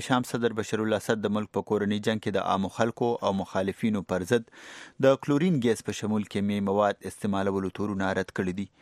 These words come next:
د بشري حقوقو نړیوالې ډلې هیومن رایټس واچ روانه هفته ویلي د دوی سره شهادتونه موجود دي چې ښایي د شام حکومتي ځواکونو تیره میاشت په ادلیب صوبه کې په عامو خلکو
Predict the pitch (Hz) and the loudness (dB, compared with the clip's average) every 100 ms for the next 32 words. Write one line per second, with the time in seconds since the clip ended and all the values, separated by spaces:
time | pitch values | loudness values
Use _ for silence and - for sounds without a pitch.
0 | - - - 131 120 123 131 131 - 131 | -20 -20 -2 0 2 0 0 -2 0 2
1 | 127 104 101 98 101 98 117 117 110 101 | 2 2 2 2 2 2 2 0 0 0
2 | 98 98 92 - 123 120 120 104 101 92 | 0 0 -2 2 2 2 0 2 2 -2
3 | 101 - 98 110 123 123 - - - 127 | -8 -4 0 0 -2 -4 -12 -12 -2 0
4 | 131 139 135 123 - 95 98 92 - 98 | 0 0 2 2 0 0 0 0 0 0
5 | 95 92 113 123 117 - 95 120 123 123 | 0 0 -2 -4 -4 -6 0 2 2 0
6 | _ - 117 151 127 95 95 101 95 - | _ -8 -2 2 2 -2 -2 -2 -2 -2
7 | 104 95 98 92 - 123 120 - 98 95 | -4 0 0 0 0 0 0 0 0 0
8 | 104 120 113 - 98 98 101 139 - - | 0 0 0 -2 -2 -2 -2 -4 -4 -2
9 | 113 - 113 104 - - - 135 131 127 | -2 -2 -4 -6 -14 -20 -6 2 4 4
10 | - 147 135 131 127 160 139 - 131 | 4 4 4 2 0 0 0 0 0